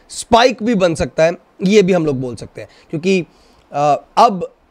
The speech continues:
अ, Dogecoin is not only supported by a billionaire or a trillionaire, Dogecoin is supported by Twitter सीईओ। हम लोगों को अब ये भी समझना चाहिए। और जिस हिसाब से Twitter की ongoing न्यूज़ आ रही हैं, Twitter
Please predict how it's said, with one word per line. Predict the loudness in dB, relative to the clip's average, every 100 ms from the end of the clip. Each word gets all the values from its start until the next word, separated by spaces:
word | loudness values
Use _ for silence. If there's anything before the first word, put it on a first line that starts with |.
| _ _ -2
अ, |
Dogecoin | 0 2 4 4 4 2 2 2
is | -2
not | 0 0
only | 0 0 0
supported | 0 -2 -2 -4 -2
by | 2 2 2 -2
a | -4
billionaire | -2 0 0 0 -4 -8 _ _ -6
or | -2 0
a | -2 -2
trillionaire, | 2 2 2 -4 -6 _ -8 0
Dogecoin | 2 2 0 2 0 -2 -4
is | -4 -8 -8
supported | -8 -4 -6 -4 -4 -2
by | 0 0 -4
Twitter | -6 -6 -6
सीईओ। | -8 -6 -4 -4 -6 -12 -10 -14 -10
हम | -6
लोगों | -2 -2
को | -2 -2
अब | -2
ये | 0 2
भी | 2 0
समझना | -2 -4 -4 -6 -8
चाहिए। | -10 -10 -12 _ _ _ _
और | 2 2 2 -4 _ _ -6
जिस | -6
हिसाब | -4 0 0 0
से | 0 -2
Twitter | 0 0 0 -2
की | -4 -6 2
ongoing | 4 4 2 2 2
न्यूज़ | 0 0 0 2 2
आ | 2
रही | 2 0
हैं, | -2 -2
Twitter | -2 0 0